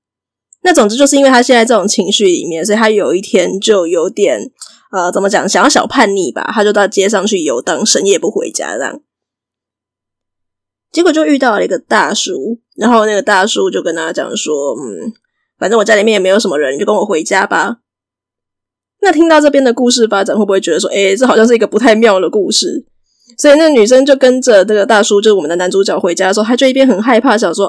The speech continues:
，“啊，完蛋了，我只是一时那个头昏脑热而已。那我现在这样子是不是跟那些很轻浮的女生差不多呢？”不过还好，其实大叔是个好人，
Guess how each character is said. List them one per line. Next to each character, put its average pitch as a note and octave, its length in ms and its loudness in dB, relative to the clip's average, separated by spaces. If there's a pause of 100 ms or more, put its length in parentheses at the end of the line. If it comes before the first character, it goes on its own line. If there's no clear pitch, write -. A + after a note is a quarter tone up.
，“啊， C4+ 220 -2
完 C4 180 0
蛋 D4 200 2
了， A3+ 220 2 (360)
我 C4+ 80 6
只 C4+ 100 -2
是 D4+ 100 0
一 D#4 100 4
时 A#3+ 340 2
那 B3+ 100 2
个 B3 120 0
头 A3 200 0
昏 A#3+ 140 6
脑 F#3 180 0
热 F#3 320 0
而 D#3 100 -2
已。 - 260 -2 (240)
那 D4 140 4
我 A#3 60 4
现 C4+ 120 4
在 C4+ 80 4
这 C#4+ 100 4
样 C4 100 4
子 A3+ 120 -4
是 B3+ 100 -4
不 A#3+ 80 2
是 B3 160 0
跟 A3 160 0
那 G#3+ 80 2
些 A#3 120 0
很 A3 140 0
轻 B3 220 0
浮 A3+ 120 -4
的 G3+ 100 -2
女 F#3 140 -2
生 G3 140 -2
差 F3+ 140 -2
不 F3+ 100 -8
多 D3+ 160 -4
呢？” F#3 200 -8 (1300)
不 - 80 -2
过 G#4+ 80 4
还 F4 140 4
好， B3 120 4
其 A3+ 120 0
实 A3 100 0
大 A#3 180 4
叔 G3+ 200 0
是 - 100 -2
个 F3 120 -6
好 - 300 -6
人， - 180 -6